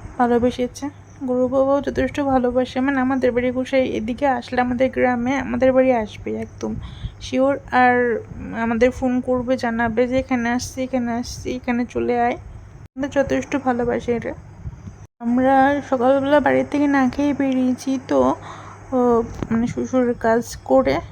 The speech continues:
সকালবেলা যেই, আহ, কি বলে, চিড়ে মুড়ি দিয়ে পুজো করে মালসা ভোগ, তো সেটাই, সেই ভোগটা দিয়ে তারপরে আমরা পুরো না খেয়ে উপোসে কিন্তু ছিলাম। তো গুরুমা আমাদের উপোসটা ভেঙে দিল মিষ্টি মুখ করে। তারপরে আমরা এই যে মালসা ভোগটা নিয়ে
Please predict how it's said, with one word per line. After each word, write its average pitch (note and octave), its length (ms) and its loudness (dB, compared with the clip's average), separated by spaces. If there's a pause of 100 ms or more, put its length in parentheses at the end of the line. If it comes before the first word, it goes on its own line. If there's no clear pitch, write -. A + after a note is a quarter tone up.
সকালবেলা A#3+ 560 2 (100)
যেই, A#3 220 0 (340)
আহ, A3 500 -2 (240)
কি - 140 -4
বলে, A3+ 220 0
চিড়ে A3+ 260 -2
মুড়ি A#3+ 220 0
দিয়ে B3 180 0
পুজো A#3+ 300 -2
করে B3+ 200 4
মালসা A3+ 420 0
ভোগ, B3+ 200 2 (140)
তো - 140 -6
সেটাই, B3+ 340 0 (140)
সেই B3 160 0
ভোগটা A#3+ 400 0
দিয়ে A#3 340 -2 (560)
তারপরে A#3+ 420 -2
আমরা A#3 340 0
পুরো C4 260 -2
না B3 220 2
খেয়ে C4 280 0
উপোসে B3+ 480 0
কিন্তু B3 320 -2
ছিলাম। C4 380 0
তো C4 160 0
গুরুমা B3+ 380 0
আমাদের B3 360 0
উপোসটা C4 400 -2
ভেঙে B3 260 -2
দিল B3 240 -6
মিষ্টি B3 300 -6
মুখ B3 240 -4
করে। A#3 220 -2
তারপরে G#3+ 420 -4
আমরা A3+ 280 -4
এই A3+ 120 -4
যে A3+ 120 -14
মালসা A3+ 360 -8
ভোগটা B3 400 -2
নিয়ে A#3+ 320 -2